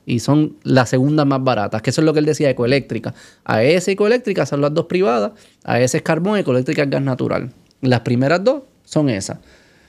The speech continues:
¿Para qué? Para tenerlas de solares, que aquí producen, pues, trece, diez, siete, todas más caro de diecisiete para arriba. Y eso no tiene consecuencias morales,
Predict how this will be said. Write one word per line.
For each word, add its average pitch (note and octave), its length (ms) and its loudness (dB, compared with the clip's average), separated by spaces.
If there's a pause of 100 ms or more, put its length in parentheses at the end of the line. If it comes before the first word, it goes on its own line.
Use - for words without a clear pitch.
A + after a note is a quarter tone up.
(680)
¿Para D3 200 6
qué? A3 220 4
Para C#3+ 200 2
tenerlas C#3+ 280 2
de F3 100 0
solares, A3+ 500 2
que F3 120 0
aquí D3 180 0
producen, E3+ 460 0
pues, B2 160 0
trece, F#3+ 560 2
diez, F#3+ 600 2
siete, F3+ 800 0
todas F#3+ 460 2 (200)
más D#3+ 260 2
caro E3+ 280 0
de E3 240 -6
diecisiete D#3+ 600 0
para D#3+ 140 0
arriba. A2 300 -2 (2250)
Y D#3+ 120 6
eso E3+ 140 2
no F3 100 4
tiene E3 200 4
consecuencias C#3+ 600 -2
morales, A2+ 440 -2